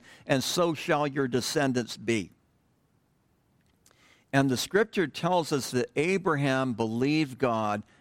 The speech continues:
and it was accounted unto him as righteousness. To me, that's, now this is the second visitation of God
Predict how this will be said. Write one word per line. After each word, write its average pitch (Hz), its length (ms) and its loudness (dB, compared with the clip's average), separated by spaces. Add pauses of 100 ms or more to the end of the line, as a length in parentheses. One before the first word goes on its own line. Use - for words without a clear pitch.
and 123 180 2
it 117 80 -4
was 110 160 -8
accounted 143 640 -2
unto 117 200 0
him 107 380 0 (100)
as 98 380 -2
righteousness. 95 800 -6
To - 140 -8
me, 156 160 0
that's, 147 300 2 (500)
now 151 160 2
this 165 260 0
is 151 140 -6
the 147 100 4
second 202 460 2
visitation 165 1120 0
of 135 300 0
God 143 380 2